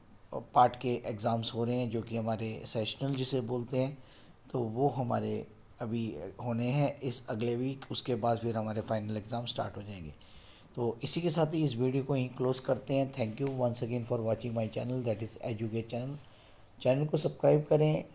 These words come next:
अपने साथ जोड़ें और share करें, जिससे कि आपको हर update time to time आपको मिल सके। धन्यवाद once again, शुभ रात्रि, कल का दिन आपका मंगलमय हो।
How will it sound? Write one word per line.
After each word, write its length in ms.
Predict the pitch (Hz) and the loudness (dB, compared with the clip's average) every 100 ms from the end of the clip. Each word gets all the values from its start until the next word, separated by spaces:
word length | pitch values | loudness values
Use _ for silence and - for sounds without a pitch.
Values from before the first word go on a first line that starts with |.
| - | -6
अपने 340 | 117 127 123 | -6 -4 -4
साथ 200 | 120 113 120 - - | 2 2 2 -12 -12
जोड़ें 560 | 110 120 123 139 143 | -4 0 4 4 4
और 460 | 147 98 117 113 110 - | 0 2 2 2 -2 -10
share 280 | - 127 120 | 0 2 2
करें, 340 | 131 131 131 | 0 0 0
जिससे 300 | 120 - 120 | -4 -4 -4
कि 140 | 110 | -2
आपको 320 | 120 107 - 123 | -2 -2 -4 -2
हर 220 | 131 135 | 0 2
update 480 | 127 104 113 113 - - - - - - 120 | 0 0 0 0 -4 -20 -20 -20 -20 -4 4
time 480 | 120 120 113 - | 4 4 -4 -6
to 120 | 131 117 | -2 2
time 160 | 117 117 | 2 0
आपको 280 | 110 104 - | -2 -2 -2
मिल 160 | 107 104 | -2 -2
सके। 300 | 92 107 113 | -2 -4 -2
धन्यवाद 480 | 120 123 135 147 143 | 0 2 6 6 4
once 280 | 127 117 | 0 0
again, 180 | 127 131 | 0 -2
शुभ 260 | 123 117 117 | -4 -4 -2
रात्रि, 260 | 117 117 | -2 -2
कल 120 | 113 113 | -2 -4
का 160 | - | -4
दिन 160 | 110 110 | -4 -4
आपका 320 | 101 - 117 | -6 -6 -6
मंगलमय 440 | 110 104 104 101 | -4 -4 -6 -6
हो। 380 | 104 87 139 143 | -10 -12 -14 -16